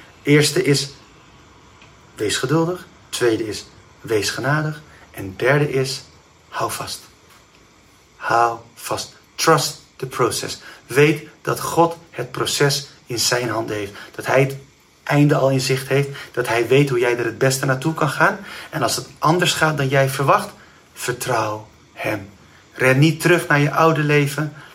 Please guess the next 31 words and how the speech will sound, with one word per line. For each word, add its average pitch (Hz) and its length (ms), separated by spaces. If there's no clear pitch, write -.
maar 113 140
blijf 123 640
vasthouden 117 840
aan 104 180
hem. 101 260
Want 131 200
wanneer 185 360
je 208 120
dat 156 260
doet, - 320
dan 110 180
nog 117 220
één 160 300
keer, 107 300
dan 147 260
omarm 170 600
je 160 160
wat - 200
God 147 300
doet 143 160
voor - 180
jou. 101 280
En 139 80
dat 147 100
is - 80
het 131 220
beste 156 400
wat 113 200
jij 113 200
kan 120 220
doen 117 300